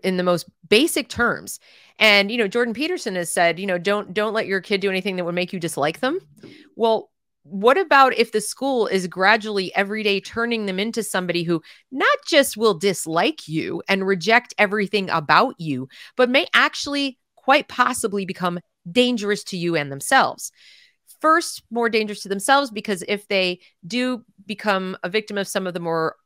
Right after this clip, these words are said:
m-, you know, negative messages in this and turn their uncomfortable feelings on themselves, we've seen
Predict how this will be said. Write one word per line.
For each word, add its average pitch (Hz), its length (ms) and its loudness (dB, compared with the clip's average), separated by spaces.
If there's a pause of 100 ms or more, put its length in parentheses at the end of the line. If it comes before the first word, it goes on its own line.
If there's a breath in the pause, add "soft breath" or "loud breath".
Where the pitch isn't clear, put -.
(220)
m-, 165 280 -14
you 180 80 -4
know, 156 260 0 (180)
negative 185 580 2
messages 202 540 0
in 190 120 -2
this 185 260 0
and 160 140 -6
turn 180 480 -2
their 165 420 0 (440)
uncomfortable 175 440 -4
feelings 170 260 -4
on 202 160 2
themselves, 196 420 0
we've 170 180 -6
seen 160 360 -6